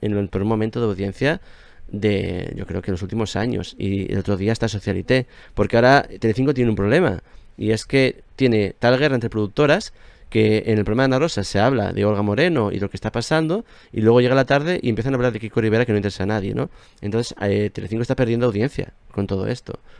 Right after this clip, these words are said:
por el empeño de esta productora de la fábrica de tele de no contar lo que es actualidad ahora mismo, por querer silenciarlos, ¿no? Luego me ponen aquí,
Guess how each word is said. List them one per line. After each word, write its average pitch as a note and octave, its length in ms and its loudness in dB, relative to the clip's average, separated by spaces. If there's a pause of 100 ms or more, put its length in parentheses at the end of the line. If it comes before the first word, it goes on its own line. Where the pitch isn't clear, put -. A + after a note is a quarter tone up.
(120)
por G2+ 160 0
el G2+ 340 -2
empeño A2 480 0
de A2+ 80 -2
esta A2 160 -4
productora A2+ 540 -2 (340)
de - 80 -4
la G2+ 80 2
fábrica G#2+ 300 0
de G#2 60 2
tele C3+ 280 0
de G#2 160 2
no G2+ 140 -2
contar A#2 540 0
lo G2+ 180 -4
que G2+ 60 -8
es A2+ 60 -6
actualidad F#2+ 520 -2
ahora F#2 100 -6
mismo, D3+ 320 -8 (720)
por G2+ 180 -2
querer G2 280 -2
silenciarlos, G2 640 -4
¿no? F#3 140 -8 (2250)
Luego C#3 300 4
me D3 100 2
ponen B2+ 180 0
aquí, A2+ 480 -4